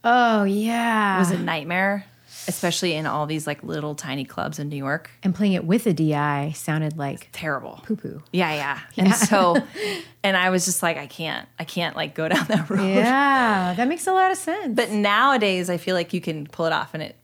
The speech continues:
Speaker 2: you know, things have improved. But, you know, like, whatever, thirteen years ago,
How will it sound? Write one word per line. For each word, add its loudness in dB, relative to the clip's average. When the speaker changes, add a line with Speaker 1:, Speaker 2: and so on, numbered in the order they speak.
Speaker 2:
you -6
know, -6
things -6
have -6
improved. -10
But, 0
you -2
know, -2
like, -10
whatever, -8
thirteen -2
years -4
ago, -6